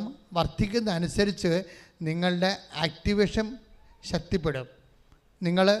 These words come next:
സുവിശേഷത്തിന് സാക്ഷ്യം വഹിക്കുന്നത് ശക്തിപ്പെടും, അതിൽ സന്തോഷമുണ്ടാകും. അപ്പോൾ എന്താ വെച്ചാൽ സന്തോഷം എന്നുള്ളത്, ഏ, സ്നേഹം പോലെ തന്നെ ഒരു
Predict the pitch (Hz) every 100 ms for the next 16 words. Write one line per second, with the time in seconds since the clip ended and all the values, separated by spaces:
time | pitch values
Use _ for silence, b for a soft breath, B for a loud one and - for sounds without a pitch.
0 | - - - - 170 175 190 170 190 214
1 | 208 240 B B B - - 151 151 -
2 | - 196 165 160 160 175 160 156 214 B
3 | B B - - 151 - 196 - 139 131
4 | - _ - - - b b b b 160
5 | 190 185 190 165 165 202 202 208 156 135
6 | 131 131 151 - - - _ _ b b
7 | b b _ 160 202 202 220 226 220 -
8 | 160 175 202 262 277 - 262 240 220 190
9 | 165 185 147 151 196 b b b b _
10 | 185 175 180 - - 175 185 233 254 214
11 | 208 214 226 214 180 190 185 175